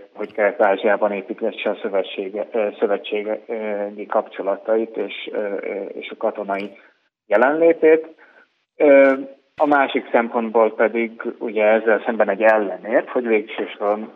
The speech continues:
ö, azért Oroszország az utóbbi, ö, két hónapban ezzel a háborúskodással olyan szépen összehozta a nato-t és a, és az E U-t, és általában véve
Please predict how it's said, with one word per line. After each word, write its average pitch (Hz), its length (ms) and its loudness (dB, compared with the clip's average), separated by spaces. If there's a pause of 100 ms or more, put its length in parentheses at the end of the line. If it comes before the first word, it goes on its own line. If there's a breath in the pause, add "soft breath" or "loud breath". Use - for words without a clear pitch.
ö, 107 300 -6 (600)
azért - 460 -2
Oroszország 101 800 0
az 95 160 -6
utóbbi, 98 840 -10
ö, 101 260 -2 (280)
két - 280 -4
hónapban 101 600 -4
ezzel 98 320 -6
a 98 100 -4
háborúskodással 104 1000 0
olyan 104 320 0
szépen 107 240 -2
összehozta 101 720 -6
a 98 60 -8
nato-t 98 500 -8
és - 240 -14
a, 104 280 -14
és - 120 -16
az 101 120 -12
E 107 120 2
U-t, 101 160 -6
és - 140 -10
általában 101 540 0
véve 101 360 -2